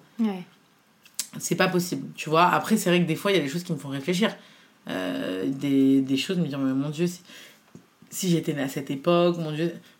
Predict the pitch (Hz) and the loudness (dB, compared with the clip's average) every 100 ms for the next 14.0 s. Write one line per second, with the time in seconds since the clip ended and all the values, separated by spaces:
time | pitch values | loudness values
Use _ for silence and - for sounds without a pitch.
0 | - 139 185 190 185 - - - 165 160 | -8 -4 -2 -2 -4 -6 -2 2 2 0
1 | 156 151 135 180 262 254 165 - 147 139 | -2 -2 2 4 4 2 -2 -2 -4 -4
2 | 135 139 135 - 220 269 - - - 160 | -2 -4 -6 -2 0 0 -4 -18 -8 4
3 | 220 269 - 220 165 151 147 139 147 - | 6 6 2 -2 -2 2 2 2 -2 0
4 | 247 240 190 170 156 139 - 220 214 196 | 0 2 2 2 0 -2 2 4 6 6
5 | 165 160 151 151 139 156 233 160 147 147 | 4 2 0 0 2 4 4 4 0 0
6 | 220 175 139 175 175 214 294 170 - - | 0 0 2 2 2 0 0 -2 -10 -10
7 | - 170 190 180 156 139 151 247 247 160 | -2 0 2 2 2 2 2 2 2 0
8 | 208 156 143 139 139 135 202 214 196 151 | -2 -4 -4 -6 -6 -6 -2 -2 -2 -4
9 | 135 135 - - - _ - 147 135 135 | -8 -12 -20 -20 -20 _ -8 -4 -2 0
10 | 160 277 262 143 139 139 139 135 170 165 | 0 0 -2 0 0 0 -2 0 2 4
11 | 143 160 185 170 143 135 139 135 - 208 | 2 0 -2 -2 -4 -4 -4 -4 0 2
12 | 208 151 - - - - 151 - 151 - | 2 0 -6 -20 -20 -12 -10 -6 -8 -4
13 | 143 135 135 160 156 180 233 214 175 | 0 2 0 0 -2 0 0 0 -4